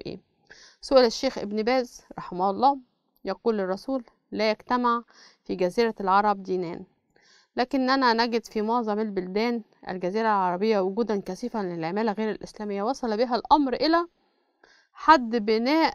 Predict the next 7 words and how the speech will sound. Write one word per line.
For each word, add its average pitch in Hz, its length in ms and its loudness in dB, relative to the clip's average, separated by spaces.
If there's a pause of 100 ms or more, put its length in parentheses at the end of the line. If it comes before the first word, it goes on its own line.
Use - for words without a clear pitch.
(160)
دور 254 420 2
عبادة 233 580 4
لها، 262 440 -2 (360)
سواء 262 380 4
النصارى 233 520 4
أم 277 200 6
الهندوس 233 680 -2